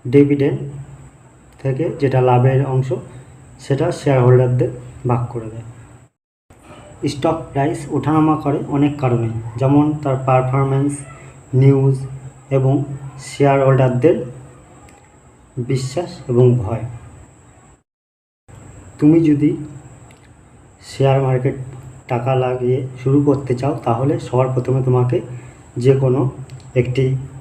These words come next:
অ্যাপস ডাউনলোড করতে হবে। আমি যেমন ইউজ করছি গ্রো অ্যাপ, তো আমার ডেসক্রিপশনে দেওয়া থাকবে, সেখান থেকে তুমি ডাউনলোড করে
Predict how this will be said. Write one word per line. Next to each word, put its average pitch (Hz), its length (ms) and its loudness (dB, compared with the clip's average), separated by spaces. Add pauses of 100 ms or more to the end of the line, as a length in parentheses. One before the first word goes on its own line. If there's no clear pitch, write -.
(180)
অ্যাপস 135 360 0
ডাউনলোড 127 340 2
করতে 123 280 -2
হবে। 123 160 0 (420)
আমি 123 220 2
যেমন 127 280 2
ইউজ 131 280 -2
করছি 131 260 -8 (140)
গ্রো 143 220 4
অ্যাপ, 113 200 -2 (460)
তো 127 80 0 (160)
আমার 123 240 2
ডেসক্রিপশনে 131 540 2
দেওয়া 127 280 2
থাকবে, 160 200 0
সেখান 127 240 0
থেকে 120 200 0
তুমি 123 120 2
ডাউনলোড 120 360 -4
করে 156 120 -2